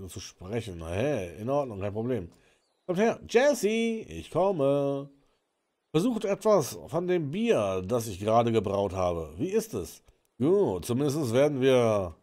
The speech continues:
bei dieser Versammlung nicht verdursten. Ah, wer ist das? Das ist der Botschafter von Dalanis in Arran.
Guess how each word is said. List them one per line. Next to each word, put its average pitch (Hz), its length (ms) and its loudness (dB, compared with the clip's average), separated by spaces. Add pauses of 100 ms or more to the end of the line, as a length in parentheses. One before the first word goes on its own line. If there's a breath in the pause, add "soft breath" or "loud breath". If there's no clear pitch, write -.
(1400)
bei 107 120 4
dieser 143 260 4
Versammlung 123 480 2
nicht 117 180 -2
verdursten. 123 460 -2
Ah, 80 600 -2
wer 85 120 -6
ist 101 120 -6
das? - 220 0
Das 131 160 -8
ist 139 80 -8
der 160 80 0
Botschafter 175 340 -2
von 156 120 -4
Dalanis 185 480 2
in 117 140 -6
Arran. 131 340 -4